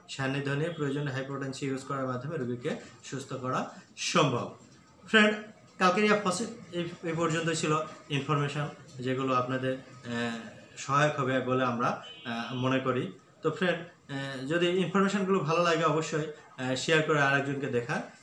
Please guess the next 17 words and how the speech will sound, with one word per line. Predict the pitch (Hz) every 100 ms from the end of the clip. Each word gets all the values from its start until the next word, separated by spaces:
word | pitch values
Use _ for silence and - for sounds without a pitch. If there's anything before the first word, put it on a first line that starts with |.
| -
সুযোগ | - - 180 165 -
করে | 123 98
দেবেন। | 95 92 - - - - - - - - - -
সবাই | 185 196
ভালো | 175 190
থাকবেন, | 190 190 185 190
সুস্থ | 185 165 180
থাকবেন, | 160 160 175
সুন্দর | - 156 151 156
থাকবেন | 156 131 147 190
আর | 139 131
আমাদের | 123 120 135 226 - - - -
সাথে | - 139 139
থাকবেন | 98 95 95 - - _
আর | 131 165 - - _ _ 113
দোয়া | 113 147 143
করবেন | - 95 -